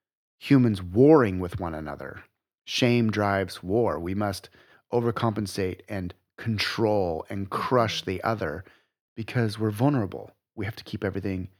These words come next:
Speaker 1: in its place. And so y-, it's such a fascinating thing that it's, we think it's just this small, "Oh, I was embarrassed about this thing in my life,"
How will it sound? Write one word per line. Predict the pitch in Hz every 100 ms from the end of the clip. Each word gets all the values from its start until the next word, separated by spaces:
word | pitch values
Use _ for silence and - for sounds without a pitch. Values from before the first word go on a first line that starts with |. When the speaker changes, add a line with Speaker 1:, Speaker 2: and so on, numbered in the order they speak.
| _ _ _ _ -
Speaker 1:
in | 95
its | 87 -
place. | - 104 85 - - - _ _ _ _ -
And |
so | - 135 127 - _
y-, | 139 135 _ _ - - _ _ _ _ _ _ _ _
it's | - -
such | - 135
a | 127
fascinating | - 127 127 117 113 104
thing | - 185 139
that | 101 92
it's, | 95 - _ -
we | 107
think | - 165
it's | 120 -
just | - 110 -
this | 98
small, | - - 110 107 110 107 107 107 - _ _ _ _
"Oh, | 107
I | 104
was | 104 101
embarrassed | 98 90 92 90
about | 85 82
this | - -
thing | 92
in | 92
my | 87 85
life," | 131 131 101